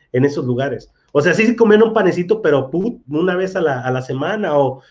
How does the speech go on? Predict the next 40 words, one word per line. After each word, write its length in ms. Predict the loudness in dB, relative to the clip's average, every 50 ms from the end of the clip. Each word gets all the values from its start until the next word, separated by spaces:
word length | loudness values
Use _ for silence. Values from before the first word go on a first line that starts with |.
| _ _ _
o 180 | 0 4 4 4
en 80 | 4
la 80 | 4 4
nochita 400 | 2 2 0 0 -6 -4 0 0
nomás 220 | 2 2 0 -2
un 100 | -4 -6
panecito, 300 | -4 -4 -4 -4 -6 -4 -2
pero 140 | 0 2 2
ahorita 260 | 2 0 0 0 2
ya, 200 | 2 2 0 -2
o 60 | -6
sea, 300 | -6 -8 -8 -8 -8 -12 _ _ _ _ _ _ _ _ _ _ _ _ _
este, 320 | -4 -4 -2 -2 -4 -6 -6
este 160 | -4 -4 -2
rollo 180 | 0 0 -2
está 200 | -2 -4 -8 -8
cambiando. 300 | -6 -4 -2 0 -2 -2
Entonces, 320 | 0 -2 -4 -4 -4 -8 0
por 160 | 0 2 2
eso 100 | 2 0
es 40 | -4
de 100 | -4 -2
que 100 | 0 2
yo 100 | 2 2
les 120 | 2 2
digo, 340 | -2 0 0 0 -2 -4 -8 -16 _ _ _ _ -2
o 80 | 0
lo 160 | 0 0 0
que 200 | -2 -2 -2 -2 0
comenta 340 | 0 2 2 2 0 -2 -2
Marisol, 520 | -2 -2 -2 0 0 0 0 0 -2 -8 _ _ _ _ _ -2
de 100 | 0 0
hace-, 140 | 0 0 -2
buscar 380 | -2 -2 -2 0 -2 -4 -4
sustitutos 800 | -4 -8 -10 -10 -12 -18 -18 _ _ _ -14 -12 -6 -4 -4 0
de, 180 | 0 0 -2 -2
de 140 | -2 -4 -4
azúcar, 500 | -4 -4 -6 -8 -4 -2 -2 0 0 0
buscar 380 | -2 -4 -6 -4 -4 -4 -4
sustitutos, 640 | -4 -10 -14 -14 -12 -8 -8 -4 0 0 0 0 -2